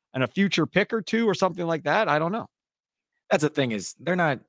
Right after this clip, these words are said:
Speaker 2: number one, I like Bogdan more than I like Bojan Bogdanovic personally. I, Bojan's a nice scorer,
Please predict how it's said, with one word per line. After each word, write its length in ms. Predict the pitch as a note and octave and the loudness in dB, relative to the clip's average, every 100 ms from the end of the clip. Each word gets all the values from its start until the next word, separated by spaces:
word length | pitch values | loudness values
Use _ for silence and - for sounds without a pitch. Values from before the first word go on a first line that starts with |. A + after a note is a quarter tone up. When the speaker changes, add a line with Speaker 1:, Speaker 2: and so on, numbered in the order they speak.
| _ _ _ _ | _ _ _ _
Speaker 2:
number 220 | D#3+ G3 D#3+ | 0 4 6
one, 180 | C3+ | 6
I 120 | A2+ F3+ | 4 2
like 280 | D3+ F#2+ | 2 -2
Bogdan 540 | - C3+ B2 G#2 F#2+ F#2 | -2 0 0 -4 -6 -4
more 160 | G#2 | -6
than 100 | G2+ | -6
I 60 | G2+ | -6
like 240 | G2 F2 | -6 -8
Bojan 460 | E2 G#2 G2+ F2 E2+ | -4 -2 -2 -4 -6
Bogdanovic 600 | F2 E2+ F2 E2+ E2 - | -8 -8 -10 -10 -12 -10
personally. 460 | - F#2 - F2 E2+ | -10 -8 -8 -10 -4
I, 180 | B2 A#2+ | -2 0
Bojan's 440 | G#2 E3+ F#3 D3+ | 2 4 4 0
a 40 | |
nice 200 | C3 B2+ | -2 -6
scorer, 560 | - - A#2+ B2 A#2+ A2 | -6 -4 -2 0 -2 -6